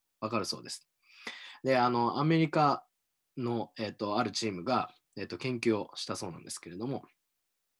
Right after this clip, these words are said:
えっと、我々は年表についてクリスチャン時代から今までの専門家や学者によるその数々の研究結果や論文を調査する機会があったが、そのうちのたった一つですら、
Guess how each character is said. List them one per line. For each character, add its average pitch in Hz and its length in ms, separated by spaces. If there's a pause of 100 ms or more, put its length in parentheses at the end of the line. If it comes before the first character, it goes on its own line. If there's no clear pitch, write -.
(800)
え 107 120
っ 98 40
と、 95 760
我 139 140
々 147 180
は 135 60
年 135 140
表 143 180
に 131 80
つ 135 100
い 120 40
て 110 100
ク - 100
リ 151 80
ス - 60
チ 160 60
ャ - 20
ン 143 60
時 127 100
代 98 180
か 92 100
ら 92 60
今 120 180
ま 151 140
で 120 100
の 98 100
専 143 280
門 139 160
家 127 120
や 120 100
学 113 240
者 156 180
に 147 160
よ 131 140
る 123 160
そ - 140
の 117 100
数 160 280
々 151 200
の 110 140
研 110 240
究 110 180
結 110 180
果 98 120
や 101 280
論 113 280
文 113 260
を 139 300
調 120 180
査 107 140
す 92 120
る 87 80
機 - 80
会 98 220
が 120 220 (400)
あ 107 80
っ - 120
た 87 140
が、 120 240 (300)
そ - 160
の 139 180
う 135 60
ち 127 360
の 143 180
た 123 140
っ - 80
た 151 120
一 165 180
つ 139 120
で 120 100
す 175 160
ら、 156 220